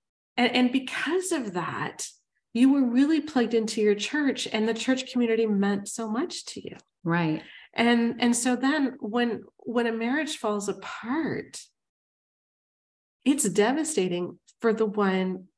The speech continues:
Speaker 1: who's really involved in the church, who's really holding on to God, when the church community then turns on them.
Speaker 2: Yes, exactly. And, and my, my family of origin, you know, they were already with the Lord.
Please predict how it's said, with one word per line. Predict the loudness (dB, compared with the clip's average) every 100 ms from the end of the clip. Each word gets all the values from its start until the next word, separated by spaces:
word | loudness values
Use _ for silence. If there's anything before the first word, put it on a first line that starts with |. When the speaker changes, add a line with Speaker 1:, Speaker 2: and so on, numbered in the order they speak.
| -8
Speaker 1:
who's | 2 2 2
really | 0 0 2 2
involved | 2 2 0 -2
in |
the | -8
church, | -8 -12 -14 -16 -10 -4
who's | -2
really | 0 2 4
holding | 2 0 -2
on | -4
to | -6
God, | -4 -4 -2 -4 -6 -10 -20 -20 _ _ _ _
when | 0 6 8 8
the | 6
church | 4 0
community | 0 0 2 2
then | 0 -4
turns | -6 -8 -8
on | -8
them. | -10 -12 -18 _ -6
Speaker 2:
Yes, | -6 -6 -10 -12
exactly. | -8 -6 -6 -6 -6 -6 -10 _ -20 _ 0
And, | 4 4 2
and | 4 4 4
my, | 2 4 4 4 0 -2 _ _
my | -2 -2
family | 0 0 2 4 2
of | 0
origin, | -4 -2 -2 -2 -4 -4 -6 -10 -10
you | -4
know, | -4 -4
they | 0 0
were | 0 -2
already | -2 -4 -4 -4 -6 -6 -4
with | -4
the | -2
Lord. | -2 -4 -4 -8